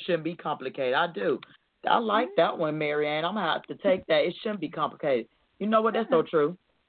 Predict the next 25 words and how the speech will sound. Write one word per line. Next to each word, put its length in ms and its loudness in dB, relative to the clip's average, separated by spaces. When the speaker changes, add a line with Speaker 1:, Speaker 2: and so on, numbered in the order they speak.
Speaker 1:
You 140 0
should 160 -2
not 160 2
have 140 4
to 60 -4
Speaker 2:
Yeah. 40 -8
Speaker 1:
go 160 6
in 100 -4
there 80 -4
and 80 -4
have 100 -4
about 200 -2
a 40 -8
hundred, 440 -6
hundred 300 -2
ingredients 360 0
in 140 -2
one 180 0
recipe 440 2
and 100 -4
be 80 -2
like, 220 2
"Wait 160 4
a 40 -2
minute. 300 -4